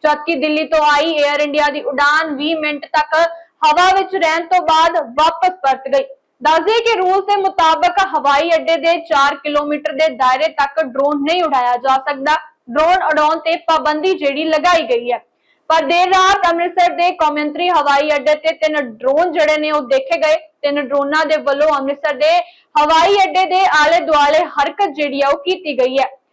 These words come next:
ਏਅਰਪੋਰਟ ਦੇ ਡਾਇਰੈਕਟਰ ਸੰਦੀਪ ਅਗਰਵਾਲ ਨੇ ਡਰੋਨ ਦੀ ਹਲਚਲ ਦੀ ਪੁਸ਼ਟੀ ਵੀ ਕੀਤੀ ਹੈ। ਉਹਨਾਂ ਦਾ ਕਹਿਣਾ ਹੈ ਕਿ ਜਨਮ ਅਸ਼ਟਮੀ ਦੇ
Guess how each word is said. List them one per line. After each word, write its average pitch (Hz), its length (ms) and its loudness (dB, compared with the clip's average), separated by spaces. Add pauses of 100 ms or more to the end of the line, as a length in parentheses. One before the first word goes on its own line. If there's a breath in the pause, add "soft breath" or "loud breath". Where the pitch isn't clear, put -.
(180)
ਏਅਰਪੋਰਟ 370 460 2
ਦੇ 427 140 0
ਡਾਇਰੈਕਟਰ 349 520 2
ਸੰਦੀਪ 359 460 0
ਅਗਰਵਾਲ 311 500 2
ਨੇ 359 140 -2
ਡਰੋਨ 285 360 -2
ਦੀ 349 140 -4
ਹਲਚਲ 285 440 0
ਦੀ 330 80 -2 (100)
ਪੁਸ਼ਟੀ 302 320 -4
ਵੀ 339 140 -4
ਕੀਤੀ 330 360 -4
ਹੈ। 330 100 0 (220)
ਉਹਨਾਂ 302 220 0
ਦਾ 320 120 2
ਕਹਿਣਾ 311 360 -2
ਹੈ 330 60 0
ਕਿ 392 160 -2
ਜਨਮ 277 320 -4
ਅਸ਼ਟਮੀ 330 300 -4
ਦੇ 320 160 2